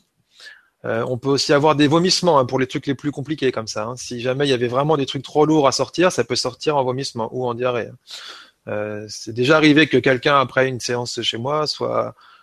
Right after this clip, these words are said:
euh, ait vomi, euh, dans la, <laughs> dans la rue, euh. Après, elle m'a dit, « Bon, bah, je suis sortie, <laughs> j'ai,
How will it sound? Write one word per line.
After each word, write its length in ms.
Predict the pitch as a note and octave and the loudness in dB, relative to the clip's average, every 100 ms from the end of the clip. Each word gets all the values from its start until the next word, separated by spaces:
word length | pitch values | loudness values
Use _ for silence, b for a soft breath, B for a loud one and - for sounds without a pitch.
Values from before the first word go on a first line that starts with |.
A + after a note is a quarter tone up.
| b - | b -4
euh, 40 | |
ait 100 | C3+ | 0
vomi, 440 | A#2+ B2+ C3 D#3 D3+ | 2 2 2 2 4
euh, 100 | A#2+ | 4
dans 120 | A#2+ | 2
la, 100 | B2+ | 0
<laughs> 380 | - - - - | 0 -2 -4 -4
dans 60 | C3 | 2
la 120 | B2+ | 2
rue, 260 | A#2+ D#3 D3 | 4 4 4
euh. 180 | A#2 A#2 D3+ D#3 B B B _ | 2 0 -8 -8 B B B _
Après, 300 | C3+ C#3 C3 | 0 2 0
elle 80 | B2 | 2
m'a 140 | B2+ | 2
dit, « 140 | B2 D3 | 2 2
Bon, 100 | D3 | 4
bah, 100 | C3 | 4
je 60 | - | 2
suis 120 | - | 2
sortie, 540 | - G3+ - - E3 - | 4 4 0 -2 -4 -2
<laughs> 20 | |
j'ai, 200 | - | -4